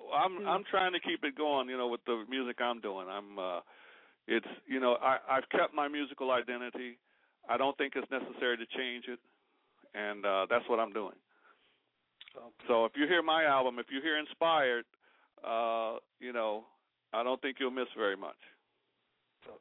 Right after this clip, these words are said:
Speaker 3: is it, is it in stores now?
Speaker 1: Y-, yes, in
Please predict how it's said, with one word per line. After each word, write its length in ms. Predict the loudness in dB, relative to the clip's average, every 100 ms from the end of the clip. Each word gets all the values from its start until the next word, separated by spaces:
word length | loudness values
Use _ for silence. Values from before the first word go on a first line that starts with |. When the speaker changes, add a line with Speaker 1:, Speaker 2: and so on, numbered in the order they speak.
| -10
Speaker 3:
is 80 | -10
it, 200 | -10 -8
is 60 | -6
it 80 | -6
in 120 | -8 -6
stores 320 | 0 0 0
now? 240 | -6 -12 -14 -16 _ _ _ _ _ _ -18
Speaker 1:
Y-, 80 | -18 -2
yes, 280 | 4 6 6 2
in 120 | -6